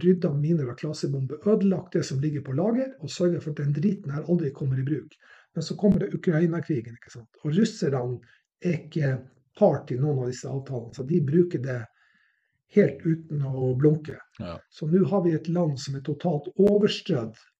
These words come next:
Speaker 1: av landminer og eksplosiver, og det kommer til å bli et helvete å rydde opp i Ukraina. Jeg startet opp Norsk Folkehjelp sitt mineryddeprogram i nitten nittiseks i Bosnia. Og Bosnia er et pittelite land, og der var det en krig som pågikk i fire-fem år.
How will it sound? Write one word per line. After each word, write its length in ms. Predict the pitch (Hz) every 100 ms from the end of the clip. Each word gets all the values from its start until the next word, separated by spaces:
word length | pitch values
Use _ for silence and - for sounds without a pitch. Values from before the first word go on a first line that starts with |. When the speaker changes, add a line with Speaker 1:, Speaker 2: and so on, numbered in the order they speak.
| -
Speaker 1:
av 200 | 135 127 135
landminer 480 | 139 160 147 117
og 80 | 131
eksplosiver, 480 | - - 117 127 117
og 120 | 131
det 100 | 147
kommer 180 | - 156
til 80 | 131
å 60 | 143
bli 80 | 143
et 140 | - -
helvete 600 | 202 180 131 - - - _ _ _ _ 151
å 80 |
rydde 300 | 131 175 - 139
opp 160 | 135
i 80 | 127
Ukraina. 480 | 123 147 143 127 - _ _ - _
Jeg 140 | 185 180
startet 400 | - 208 202 165
opp 200 | 202 -
Norsk 240 | 160 - 185
Folkehjelp 340 | 190 175 151
sitt 180 | - 143
mineryddeprogram 800 | 147 180 185 185 190 185 180 139 135
i 60 |
nitten 320 | 165 165 151
nittiseks 480 | 131 - - - - -
i 20 | 127
Bosnia. 420 | 165 - 113 - _ _ _ _ _ _ -
Og 160 | 160 151
Bosnia 420 | 202 - 196 151
er 80 | 147
et 100 | -
pittelite 500 | 190 180 139 135 131
land, 220 | 120 117 117
og 80 | 147
der 80 | 147
var 80 | 165
det 80 | 151
en 80 | -
krig 200 | 180 -
som 200 | 135 123
pågikk 540 | 165 151 156 151 -
i 280 | 127 127 120
fire-fem 400 | - 165 131 139 143
år. 200 | 113